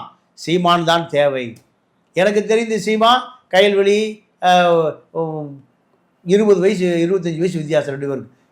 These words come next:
இ-, நாற்பத்தி ஆறு, அதுக்கு, அஹ், சீமானுக்கு திருமணம் பண்ணும்போது நாற்பத்தாறு,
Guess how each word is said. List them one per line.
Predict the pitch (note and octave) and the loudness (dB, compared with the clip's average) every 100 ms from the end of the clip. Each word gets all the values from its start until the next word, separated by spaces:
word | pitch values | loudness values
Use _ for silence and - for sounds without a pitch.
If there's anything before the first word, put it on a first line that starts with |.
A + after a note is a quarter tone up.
| _ | _
இ-, | D#3+ E3 | -2 0
நாற்பத்தி | D#3+ F#3 F#3+ F3 F#3+ | 2 2 2 4 6
ஆறு, | F#3+ F#3 | 6 6
அதுக்கு, | F3 E3 D#3+ D3 B2+ - _ | 4 2 0 -2 -4 -12 _
அஹ், | D3+ D3+ C#3+ C#3 C3+ B2+ B2 A#2 A#2+ _ _ - | 2 4 6 4 2 -4 -6 -10 -14 _ _ 0
சீமானுக்கு | G3 G3 E3+ C#3+ | 2 4 2 -2
திருமணம் | F3+ F#3 F3+ | -2 0 0
பண்ணும்போது | F3 F#3+ | 0 0
நாற்பத்தாறு, | D#3+ D#3+ D3 C#3 B2 | 0 -2 -4 -4 -6